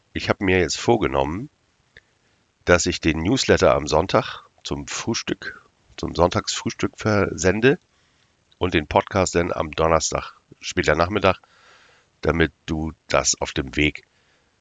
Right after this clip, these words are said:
von der Arbeit fast ins Wochenende hören kannst. Hast du andere Zeiten, in denen du lieber liest oder hörst? Dann schick mir doch bitte per Reply oder Kommentar ein Feedback.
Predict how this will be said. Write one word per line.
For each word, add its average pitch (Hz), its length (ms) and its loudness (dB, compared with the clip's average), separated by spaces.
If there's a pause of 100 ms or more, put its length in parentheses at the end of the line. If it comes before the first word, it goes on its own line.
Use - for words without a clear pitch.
von 69 180 -2
der 64 120 4
Arbeit 73 400 4 (320)
fast - 300 0
ins 78 160 -4
Wochenende 65 520 -4 (160)
hören - 240 -2
kannst. - 400 -14 (1080)
Hast - 220 2
du 104 100 0
andere 117 380 4
Zeiten, 67 580 -2 (280)
in 85 160 -2
denen 76 180 2
du 71 80 -4
lieber 82 260 2
liest 117 360 0
oder 120 200 4
hörst? 143 420 4 (160)
Dann 82 160 -6
schick - 200 -4
mir 101 80 0
doch 82 140 2
bitte 85 360 0 (720)
per 76 240 2
Reply 69 600 2 (260)
oder 80 280 2
Kommentar 73 540 -2
ein 65 100 -4
Feedback. - 460 -2